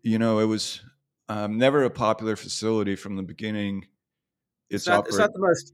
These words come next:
Speaker 2: not the most charming name. It's not, not the most
Speaker 1: <laughs>
Speaker 2: inviting name. It doesn't,
Speaker 1: Yeah.
Speaker 2: doesn't give you a lot of comfort
Speaker 1: That's
Speaker 2: necessarily.
Speaker 1: true.
Speaker 2: It sounds like the place where there'd be an accident. <laughs>
Speaker 1: You're right. It sounds a little devilish, I guess. But yeah, when, when Diablo Canyon opened, there was massive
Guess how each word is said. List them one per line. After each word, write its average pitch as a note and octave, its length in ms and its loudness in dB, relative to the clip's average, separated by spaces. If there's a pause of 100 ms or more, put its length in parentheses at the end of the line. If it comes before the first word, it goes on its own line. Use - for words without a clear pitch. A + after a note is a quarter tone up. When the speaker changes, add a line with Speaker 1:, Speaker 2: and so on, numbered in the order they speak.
Speaker 2:
not F#3 160 -4
the F3+ 60 -8
most C#3 160 0
charming A#2+ 440 2
name. G#2+ 260 -2
It's - 100 -8
not, C3 120 -2 (120)
not C3+ 200 6
the C#3 100 6
most B2 120 6
Speaker 1:
<laughs> - 40 0
Speaker 2:
inviting A2 300 -4 (280)
name. G2+ 260 -10
It D3+ 100 -10
doesn't, D#3+ 160 4
Speaker 1:
Yeah. G#3 80 4
Speaker 2:
doesn't F3+ 140 6
give F3 100 4
you D#3 100 8
a C#3 60 4
lot C#3+ 200 8
of C3 60 4
comfort C3 500 0
Speaker 1:
That's C3 140 2
Speaker 2:
necessarily. C#3 380 4
Speaker 1:
true. E3 60 4
Speaker 2:
It D#3+ 60 0
sounds F#3+ 280 6
like F3+ 180 6
the C3+ 80 -8
place D#3 300 6
where D3 120 4
there'd C#3 140 4
be C3+ 140 4
an B2+ 80 6
accident. C3 440 -2 (140)
<laughs> F#4+ 180 2
Speaker 1:
You're A#2 140 4
right. G#2+ 240 6 (180)
It - 140 -10
sounds G#2+ 240 -2
a G#2+ 60 -2
little G2 240 -2 (180)
devilish, G2 420 -2
I F#2 100 0
guess. F#2+ 380 -2 (920)
But A2+ 340 6
yeah, C#3 220 8
when, B2+ 260 2
when C#3 200 0
Diablo E3+ 320 4
Canyon D3 320 0
opened, B2+ 340 2
there A2+ 60 0
was A#2 200 -2
massive G#2 600 -2